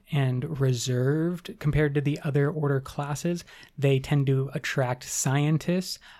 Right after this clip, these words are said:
uh, but also scholars, thinkers, and even people who maybe society, uh, wouldn't have such a good role for. Like, being a scholar like Yasna is kinda cool, but just sometimes people who are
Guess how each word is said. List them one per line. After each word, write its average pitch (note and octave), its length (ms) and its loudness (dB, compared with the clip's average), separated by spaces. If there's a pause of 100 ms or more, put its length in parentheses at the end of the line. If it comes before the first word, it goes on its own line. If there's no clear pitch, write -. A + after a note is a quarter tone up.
(120)
uh, C3 280 0
but C3 160 -2
also B2+ 240 -2
scholars, D#3 760 2
thinkers, D3 640 -2 (260)
and D#3 120 4
even F#3 240 6
people F3 400 4
who D3+ 560 4
maybe D3 220 2
society, C#3 880 -2 (300)
uh, C3 320 0 (800)
wouldn't D3 220 4
have D3 140 4
such C#3 160 -2
a - 40 0
good C3 220 4
role C#3 220 8
for. E3+ 300 2
Like, D3 300 0
being D3 160 6
a C3 60 0
scholar C3+ 400 2
like B2 180 0
Yasna C3 300 2
is A#2 60 -2
kinda C3+ 200 0
cool, D3 320 4 (340)
but C#3+ 380 6 (220)
just F3+ 420 0
sometimes F#3 360 4
people F3 260 2
who D#3 180 2
are C#3 320 2